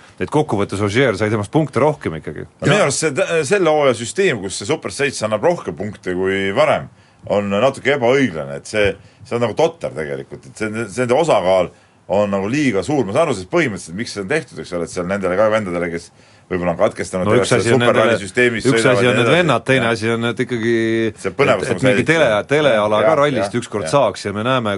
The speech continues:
Speaker 1: kas või kodumaal, et see lõpuks on kuidagimoodi saamas.
Speaker 2: Jaa, aga, aga ta ei ole nagu, nagu selle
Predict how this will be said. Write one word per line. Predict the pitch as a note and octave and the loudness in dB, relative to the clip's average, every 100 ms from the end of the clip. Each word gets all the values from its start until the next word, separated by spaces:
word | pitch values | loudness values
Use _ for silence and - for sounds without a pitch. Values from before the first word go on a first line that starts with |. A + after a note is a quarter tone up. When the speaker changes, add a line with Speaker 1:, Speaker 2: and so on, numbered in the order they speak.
| G2+ | -4
Speaker 1:
kas | - | -4
või | A2+ | -2
kodumaal, | D3 A#2 F#2+ F2 F2 | 0 0 -2 -2 -4
et | - | -4
see | G2 | -6
lõpuks | A#2 E2 - G#2 | -4 -6 -6 -6
on | F#2+ F2 | -4 -4
kuidagimoodi | G2 F#2+ F2+ F#2 F#2+ | -2 -2 -2 -4 0
saamas. | D#3+ A#2 D#2+ F#2+ | 0 0 -2 0
Speaker 2:
Jaa, | D#3+ A#2+ G2 | 2 2 2
aga, | G#2 G#2+ | 2 0
aga | A2 | 0
ta | A#2+ B2 | 2 4
ei | D3+ | 4
ole | D#3 A2+ | 2 2
nagu, | G#2 F#2 - _ _ G2+ | -2 -4 -10 _ _ -8
nagu | G2 | -4
selle | G#2 | 0